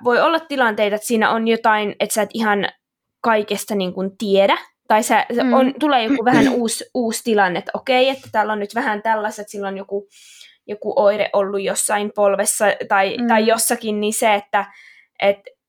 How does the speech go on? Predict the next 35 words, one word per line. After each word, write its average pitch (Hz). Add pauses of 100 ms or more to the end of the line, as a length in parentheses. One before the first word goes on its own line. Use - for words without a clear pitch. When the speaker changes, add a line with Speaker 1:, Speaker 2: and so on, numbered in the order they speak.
(120)
Speaker 1:
ottaa -
selvää, 240
että -
okei, 208
että 233
kuinka 202 (100)
vakava 233
tää 311
tilanne 269
on, 247 (760)
o-, 233
ohjata 320
eteenpäin, 233
jos 247
on 220
tarvi-, 247 (120)
Speaker 2:
Juuri 214
Speaker 1:
tarve, 262
Speaker 2:
näin. 233
Speaker 1:
mutta 294
myös 240
se, 240
että 208
sä 226
ite 247
otat 220
selvää 233
siitä 190
asiasta 190
niin 180
kuin 170
sen 208
Speaker 2:
Kyllä. 247
Speaker 1:
jälkeen, 202
että, 214